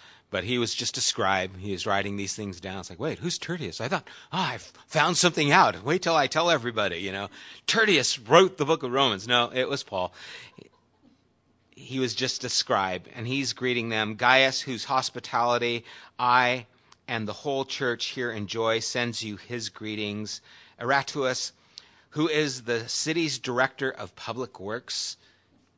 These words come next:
Notice people of prominence are being mentioned here. Bless you. "And our brother Quartus send their greetings."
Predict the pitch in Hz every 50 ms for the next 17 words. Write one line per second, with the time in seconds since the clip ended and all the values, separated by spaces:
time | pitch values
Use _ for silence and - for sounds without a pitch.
0 | _ _ _ _ _ 104 107 113 131 151 160 - - - - - _ - _ _
1 | _ _ - 139 127 - 139 139 135 120 - - 127 110 117 127 139 143 143 -
2 | - - - - 135 131 139 139 135 135 131 139 - - 147 139 135 147 143 147
3 | 156 151 - _ _ - - - - - _ _ _ _ _ _ _ _ _ _
4 | - 135 131 - - 175 - _ _ - - - - 120 127 135 131 131 123 117
5 | 143 147 147 147 143 139 131 - - - 147 139 147 147 160 156 139 - - -
6 | - 139 139 143 139 127 123 131 139 139 123 135 143 143 147 143 151 156 160 151
7 | - - - -